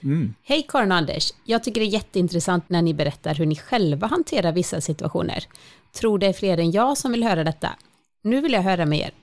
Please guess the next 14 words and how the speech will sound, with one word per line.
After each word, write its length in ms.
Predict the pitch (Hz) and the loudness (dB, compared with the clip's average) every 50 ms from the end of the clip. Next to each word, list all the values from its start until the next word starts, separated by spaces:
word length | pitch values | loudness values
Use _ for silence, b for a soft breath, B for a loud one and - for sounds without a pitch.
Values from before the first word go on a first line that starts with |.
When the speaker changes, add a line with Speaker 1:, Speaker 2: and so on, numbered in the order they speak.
| _ _ _ | _ _ _
Speaker 2:
Kan 160 | - 220 208 | -4 0 2
ni 60 | 214 233 | 2 2
inte 180 | 226 - 196 | 2 0 0
berätta 360 | 180 - 262 196 - - 196 | -2 0 -2 -2 -2 -2 -2
lite 300 | 180 185 208 196 - 190 | 0 0 0 -2 0 0
om 100 | 170 170 | 0 2
någon 140 | 170 170 160 151 | 2 2 2 2
gången 300 | - 190 180 160 147 143 | 2 2 2 2 2 2
ni 60 | 143 | 2
har 100 | 151 143 | 2 2
misslyckats 1120 | 143 165 220 240 - - - - 165 143 147 - - - - 240 247 - - - - - _ | 2 2 0 0 -2 -4 -4 -2 -2 -2 -4 -4 -4 -4 -4 -4 -4 -4 -6 -8 -8 -8 _
eller 180 | - 170 170 170 | -2 0 0 0
gjort 220 | 175 170 - - | 0 0 -2 -4
fel? 460 | - - - 277 294 247 160 - 156 | -10 -6 -4 -2 0 0 -2 -2 -4